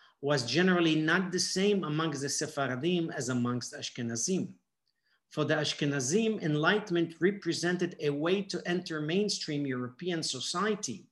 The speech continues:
and culture in a respectable fashion. An underlying hope was that enlightened Jews would be able to function successfully in a non-Jewish society or accepted as equals.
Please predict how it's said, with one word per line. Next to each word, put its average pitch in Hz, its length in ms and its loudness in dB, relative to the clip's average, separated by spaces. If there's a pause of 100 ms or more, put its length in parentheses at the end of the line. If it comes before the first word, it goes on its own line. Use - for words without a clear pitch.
(560)
and 147 220 -2
culture 196 540 0
in 160 120 -2
a 156 60 0
respectable 151 640 -2
fashion. 190 480 0 (1600)
An 175 140 4
underlying 214 580 6
hope 208 460 2 (220)
was 175 240 4
that 160 300 4
enlightened 180 640 2
Jews 190 460 4
would 175 300 2
be 180 240 0
able 196 320 8
to 160 140 -8
function 196 540 0
successfully 160 960 -2
in 151 120 0
a 139 60 2
non-Jewish 135 640 0
society 131 760 -4 (340)
or 202 220 4
accepted 196 560 2
as 180 260 -2
equals. - 720 -6